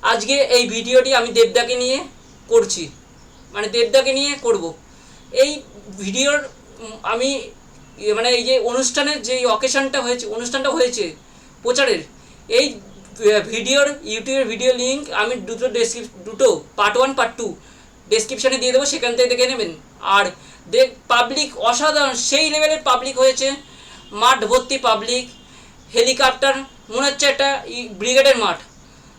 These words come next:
মানে অসাধারণ লেভেলের মাঠ। কারণ আমাদের নিবাদুই মাঠটা অনেক বড় মাঠ। এই মাঠটা মানে দেবদা এই নিয়ে দুবার আসলো,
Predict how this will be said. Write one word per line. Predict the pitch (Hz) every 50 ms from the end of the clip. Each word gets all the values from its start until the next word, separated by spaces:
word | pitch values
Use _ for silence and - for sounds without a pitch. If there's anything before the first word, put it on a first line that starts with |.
| - - - - - -
মানে | 247 262 277 302 311 302 294 - - -
অসাধারণ | - 240 240 - 302 311 311 320 311 311 294
লেভেলের | 269 262 254 262 262 254 240
মাঠ। | 226 202 185 - - - - - - - -
কারণ | 226 233 240
আমাদের | 226 233 226 247 262 277 294 262
নিবাদুই | 254 247 247 262 262 262 277 277
মাঠটা | 254 240 226 226 - - 269 247
অনেক | 226 226 233 262 240 196
বড় | 220 233 233 233
মাঠ। | 226 226 233 262 - - - - - - - - - - - - - - -
এই | - 233 262 254
মাঠটা | 240 233 226 233 - - 254 262 311 415 392 - - - - - - - - - - - - - - - - - - - - - - - -
মানে | 240 254 269 302 320 320 320 311 277 - - - - - - - - - - 214
দেবদা | 196 - 269 214 208 302 294
এই | 277 247 254 254
নিয়ে | 269 294 262
দুবার | 202 247 240 226 247 247 240
আসলো, | 226 226 - - 202 170 160 -